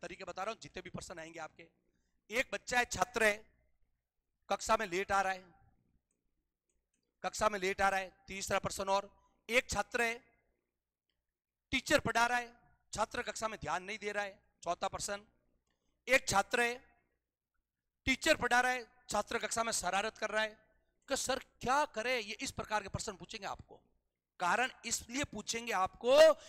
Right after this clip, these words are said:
क्योंकि भाई साहब, आप शिक्षक बन रहे हो और ये सब चीजें आपके साथ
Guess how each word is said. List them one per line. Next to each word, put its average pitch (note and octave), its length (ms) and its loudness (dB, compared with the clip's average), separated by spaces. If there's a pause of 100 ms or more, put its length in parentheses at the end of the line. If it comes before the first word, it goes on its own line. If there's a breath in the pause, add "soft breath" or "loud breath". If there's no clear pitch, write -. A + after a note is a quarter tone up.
(140 loud breath)
क्योंकि B3+ 220 2
भाई C#3 160 -2
साहब, A#3+ 280 6
आप A#3+ 120 6
शिक्षक - 540 0
बन A3+ 180 0
रहे A#3 200 6
हो G3 420 4 (340 loud breath)
और F3+ 120 8
ये G3 100 4
सब D4 400 4
चीजें G#3 400 0 (100)
आपके E3+ 320 2
साथ G3+ 220 6